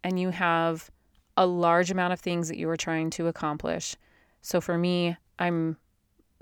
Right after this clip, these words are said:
building an online company and an online brand. I'm podcasting. I'm creating courses. I'm creating worksheets. I have a, a lot of things that I'm creating, and there's a lot of steps involved. So at the beginning of the week,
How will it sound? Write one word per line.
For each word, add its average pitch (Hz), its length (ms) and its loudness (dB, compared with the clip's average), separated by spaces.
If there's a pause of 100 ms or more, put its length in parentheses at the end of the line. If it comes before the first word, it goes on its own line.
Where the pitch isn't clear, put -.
building 170 300 4
an 185 80 4
online 170 360 2
company 214 520 2
and 165 120 -2
an 165 80 0
online 156 320 0
brand. 180 560 2
I'm 156 100 -4
podcasting. 175 920 0
I'm 160 140 -4
creating 156 340 -6
courses. 170 720 2 (140)
I'm 202 120 2
creating 180 340 0
worksheets. 220 760 4
I 185 60 -4
have 175 220 2
a, 165 140 2 (140)
a 170 120 2
lot 170 320 6
of 175 100 0
things 170 300 -4
that 165 100 -2
I'm 160 180 -2
creating, 165 680 0
and 175 120 -2
there's 170 160 -2
a 160 80 -2
lot 156 300 0
of 160 80 -6
steps - 320 -4
involved. 156 480 -4
So - 160 -2
at 165 80 -4
the 180 80 -4
beginning 175 360 -2
of 185 80 -4
the 196 100 0
week, 170 300 -2